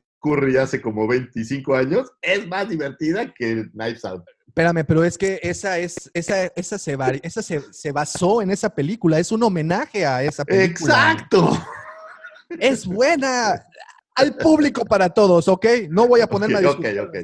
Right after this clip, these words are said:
Speaker 2: Hay público para
Speaker 1: Ok,
Speaker 2: todos.
Speaker 1: ok. Oigan, pero, Davomático, no me levantes la voz, no es necesario. No enfrente de los chicos, güey.
Speaker 2: A ver, deja entonces le bajo el volumen al micrófono. Es que,
Speaker 1: Ah.
Speaker 2: es que así hablo.
Speaker 1: Ok, ok,
Speaker 2: Es que
Speaker 1: está
Speaker 2: así
Speaker 1: bien.
Speaker 2: hablo cu-,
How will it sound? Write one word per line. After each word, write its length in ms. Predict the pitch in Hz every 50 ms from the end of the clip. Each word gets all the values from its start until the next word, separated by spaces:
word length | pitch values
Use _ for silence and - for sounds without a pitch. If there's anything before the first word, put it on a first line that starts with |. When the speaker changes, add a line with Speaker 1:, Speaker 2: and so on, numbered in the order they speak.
| 82 _ - - 190
Speaker 2:
Hay 100 | 214 226
público 480 | - - - 262 285 294 285 - - 214
para 200 | 214 240 262 135
Speaker 1:
Ok, 120 | 135 - - 175 170
Speaker 2:
todos. 100 | 120 104
Speaker 1:
ok. 380 | 104 104 98 98 98 - _ _ -
Oigan, 280 | 151 175 196 185 185 - _ _ _ _ _ -
pero, 260 | 151 139 139 139 _ _ _ _ _ _ _ _ _ _ _ _ _ _ -
Davomático, 480 | 127 120 123 135 143 - 170 - 151
no 80 | 147 160
me 80 | 185 180
levantes 300 | 156 139 160 165 170 151
la 100 | 117 107
voz, 180 | 127 139 -
no 60 | 135 143
es 60 | 147
necesario. 480 | 165 135 - - - 120 127 123 113 110 110 - - 120
No 80 | 143 160
enfrente 340 | 165 - 165 165 160 - 151
de 100 | 127 113
los 140 | 110 110 -
chicos, 320 | - 104 - - - 123 107
güey. 260 | 98 101 - - - - - _ - - - _ - 226 - _ _ _ _ - - - - - - - - - - - - - - - - 147
Speaker 2:
A 40 | 147
ver, 220 | 160 160 - -
deja 200 | 175 190 - 214
entonces 340 | 196 185 202 185 196 202 185
le 100 | 165 156
bajo 240 | 151 160 170 165 180
el 80 | 160 156
volumen 300 | 151 156 170 170 156 147
al 100 | 139 131
micrófono. 320 | 131 151 180 170 170 151
Es 60 | 151 170
que, 80 | 185 -
Speaker 1:
Ah. 60 | - - - - -
Speaker 2:
es 120 | 202 - -
que 60 | 220
así 160 | - - 214
hablo. 220 | 220 208 185 165 143 - _ _ _ _ _ _ - - - - - -
Speaker 1:
Ok, 100 | 143 139
ok, 80 | 131 -
Speaker 2:
Es 220 | 131 117 110 104 -
que 80 | -
Speaker 1:
está 160 | 208 185 233 214
Speaker 2:
así 80 | - 240
Speaker 1:
bien. 40 | 226
Speaker 2:
hablo 140 | 226 233 220
cu-, 120 | 226 214